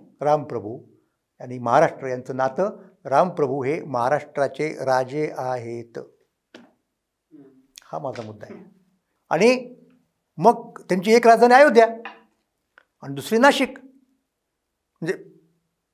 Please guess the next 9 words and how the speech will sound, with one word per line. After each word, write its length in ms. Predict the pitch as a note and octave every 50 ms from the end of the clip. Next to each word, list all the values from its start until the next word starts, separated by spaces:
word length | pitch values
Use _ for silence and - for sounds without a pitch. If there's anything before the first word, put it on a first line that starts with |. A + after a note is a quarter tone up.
| _ _ _ D#3+ C#3+ - _ -
त्या 100 | D#3+ E3
काळात 240 | E3 F3+ F3 F#3 F#3
पंचवटी 520 | F#3 - F#3 F3 E3 F#3+ F#3 F3+ F3+ F#3+
वगैरे 320 | F#3+ F#3 F3 F3+ F#3+ G3
ना, 260 | F#3+ F#3+ F#3 F#3 F#3 F#3+
आपण 260 | F#3 E3+ D#3 G#3 G#3+
नाशिकच 340 | G#3+ G#3+ - C4+ A3+ - -
समजतो 320 | - F3 D#3+ - - E3
ना. 100 | E3 B2